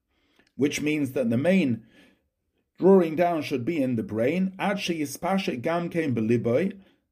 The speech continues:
to the extent that it's drawn down also into his heart. Afilu mat, even a little bit, hainu b'chinas isor,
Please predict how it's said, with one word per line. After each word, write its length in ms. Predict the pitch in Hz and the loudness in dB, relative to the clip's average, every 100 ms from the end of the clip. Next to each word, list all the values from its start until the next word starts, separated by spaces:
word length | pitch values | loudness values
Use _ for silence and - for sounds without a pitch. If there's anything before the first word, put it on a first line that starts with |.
| _ - | _ -6
to 100 | 151 | 0
the 140 | 156 | 2
extent 480 | 160 - 196 208 196 | 0 -2 -4 0 0
that 260 | 175 - _ | -2 -6 _
it's 220 | 131 - | -10 -10
drawn 300 | - 175 190 | -2 2 2
down 180 | 180 170 | 2 0
also 260 | 170 170 165 | -2 -2 -4
into 260 | 165 143 | -6 -6
his 180 | 156 147 | -6 -6
heart. 360 | - 143 98 - | -2 -2 -2 -8
Afilu 560 | 117 151 214 185 147 123 - | -10 -2 2 2 2 -2 -10
mat, 440 | 95 107 135 190 - | -6 -4 -2 -4 0
even 240 | 196 185 | 0 2
a 80 | 175 | 2
little 260 | 135 123 135 | 2 0 -2
bit, 240 | 147 185 | -2 -2
hainu 280 | - 190 190 | -2 0 0
b'chinas 480 | 175 175 175 165 - | 0 -4 -2 -4 -2
isor, 520 | 220 190 165 147 147 | -4 -2 2 2 0